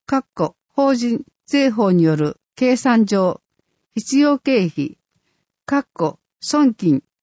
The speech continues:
に算入されるもの、自動車税種別割、または軽自動車税種別割の対象を除くです。資産の多少や増減の有無に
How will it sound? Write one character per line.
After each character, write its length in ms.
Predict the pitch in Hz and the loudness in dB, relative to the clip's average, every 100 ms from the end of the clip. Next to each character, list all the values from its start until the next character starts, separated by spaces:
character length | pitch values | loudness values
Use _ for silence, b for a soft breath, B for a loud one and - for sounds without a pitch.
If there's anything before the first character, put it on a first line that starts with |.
| - | -2
に 160 | 240 | 0
算 360 | 233 277 277 269 | 0 0 4 4
入 120 | 262 | 4
さ 160 | 262 262 | 0 0
れ 120 | 247 | 0
る 120 | 247 | 2
も 140 | 233 214 | 2 2
の、 240 | 180 - _ _ _ _ _ _ _ _ - | 0 -2 _ _ _ _ _ _ _ _ -10
自 220 | 196 220 | 0 0
動 200 | 277 285 | 2 0
車 200 | - 285 | 0 0
税 380 | 208 175 151 170 _ - | 2 0 -2 -6 _ -8
種 120 | - | -2
別 280 | 233 277 247 | 0 0 0
割、 440 | 247 233 208 185 _ _ _ | 0 0 0 -4 _ _ _
ま 160 | 214 226 | -4 0
た 160 | 277 | 0
は 220 | 233 170 - _ _ _ | 0 -2 -6 _ _ _
軽 220 | 294 294 | 0 2
自 240 | 294 277 262 | 2 2 2
動 220 | 277 277 | 2 0
車 200 | - 262 | 0 -2
税 380 | 214 170 147 - _ - | 0 -2 -2 -8 _ -8
種 160 | 233 | -2
別 260 | 269 277 262 | 0 0 0
割 300 | 262 247 240 | 0 2 2
の 220 | 233 220 _ | 2 -2 _
対 220 | 247 247 | -2 0
象 400 | 247 254 247 226 | 0 0 2 2
を 100 | 220 _ | 0 _
除 300 | 202 208 226 | -2 0 0
く 80 | 214 | 0
で 100 | 160 | -2
す。 280 | - - _ _ _ _ _ _ _ _ _ _ _ | -4 -14 _ _ _ _ _ _ _ _ _ _ _
資 140 | - 269 | -4 -2
産 360 | 330 240 180 | 0 2 4
の 180 | 160 147 _ | 2 -2 _
多 100 | 202 | -4
少 300 | - 233 208 | 0 0 2
や 260 | 190 185 _ _ _ 208 | 0 -2 _ _ _ -2
増 260 | 240 294 | 2 4
減 280 | 277 277 262 | 4 4 4
の 180 | 262 - - | 2 -2 0
有 100 | 262 | 2
無 120 | 214 | 4
に 220 | 165 | 2